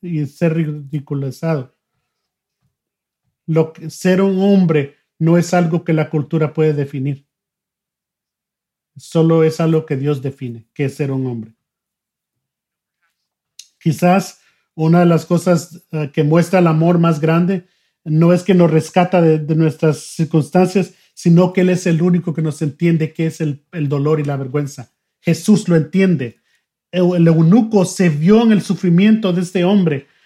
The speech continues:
de Jesús, en la profecía, buscando algo en, entre su, entre su,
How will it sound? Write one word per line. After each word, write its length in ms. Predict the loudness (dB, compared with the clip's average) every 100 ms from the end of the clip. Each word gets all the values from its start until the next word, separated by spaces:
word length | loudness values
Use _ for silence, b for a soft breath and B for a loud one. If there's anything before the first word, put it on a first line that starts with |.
| _
de 160 | -2 0
Jesús, 640 | 0 0 0 0 -6 _ 0
en 120 | 0
la 100 | 0
profecía, 640 | -2 -6 -6 -4 -4 -8 _ _
buscando 680 | -6 -6 -2 2 4 4 2
algo 420 | 2 2 0 -4 -8 _ _ _ _ _ _
en, 380 | -4 -2 -4 _ _ _
entre 500 | -2 -2 2 2 2
su, 640 | 0 -2 2 4 2 -2 -10 _ _ _ _
entre 280 | -4 -2 -4
su, 380 | -4 -4 -4